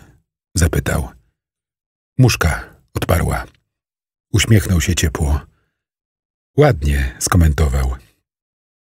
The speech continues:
"Dużo w tym niewieściej delikatności". "Ani trochę", zaprotestowała Wanda. "To od muszki karabinu".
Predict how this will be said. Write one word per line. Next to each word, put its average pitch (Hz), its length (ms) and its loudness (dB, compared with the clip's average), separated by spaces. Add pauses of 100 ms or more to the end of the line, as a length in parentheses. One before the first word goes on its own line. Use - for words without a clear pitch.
(260)
"Dużo 104 320 4
w - 80 -2
tym 98 180 4
niewieściej 95 500 4
delikatności". 95 920 0 (1500)
"Ani 117 260 4
trochę", 92 460 0 (360)
zaprotestowała 90 800 2
Wanda. 69 440 0 (1080)
"To 165 120 4
od 143 100 4
muszki 160 280 4
karabinu". 131 560 2